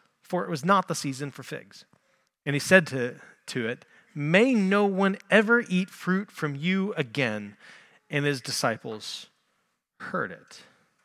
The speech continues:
What in the world is going on here? Well, we, we, we're gonna,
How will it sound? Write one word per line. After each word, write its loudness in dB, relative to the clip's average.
What -2
in -8
the -6
world -4
is -8
going -12
on -10
here? -20
Well, 4
we, -4
we, -2
we're -8
gonna, 2